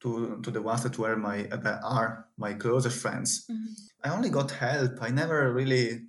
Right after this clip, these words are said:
Speaker 1: got any, you know, negative feedback about opening up. And actually, I only found, found support, and that's, that's really e-, everything that I really needed at that point.
Speaker 2: Mm-hmm.
Speaker 1: So I never really had anyone making fun of,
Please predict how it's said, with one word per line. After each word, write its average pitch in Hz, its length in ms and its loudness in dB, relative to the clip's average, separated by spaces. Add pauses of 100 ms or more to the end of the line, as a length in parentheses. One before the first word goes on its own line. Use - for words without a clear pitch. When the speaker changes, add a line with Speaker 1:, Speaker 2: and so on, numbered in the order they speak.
Speaker 1:
got 127 160 2
any, 123 300 4
you 117 340 -6
know, 113 180 -6
negative 123 420 4
feedback 135 360 2
about 107 340 -2
opening 123 400 0
up. 98 280 -4
And 123 100 0
actually, 127 320 0
I 123 120 2
only 160 220 2
found, 127 460 0 (500)
found 135 260 4
support, 131 760 2 (240)
and 110 280 -4
that's, - 440 0
that's - 420 -2
really 139 340 0
e-, - 800 -2
everything 139 340 0
that 117 100 -2
I 117 100 2
really 127 180 2
needed 120 320 2
at 101 120 -6
that - 240 -10
point. - 320 -10
Speaker 2:
Mm-hmm. 233 280 -8 (360)
Speaker 1:
So 117 300 0 (520)
I 127 120 4
never 147 320 4
really 147 220 2
had 123 180 4
anyone 127 360 2
making 117 300 -2
fun 120 360 0
of, 107 220 -6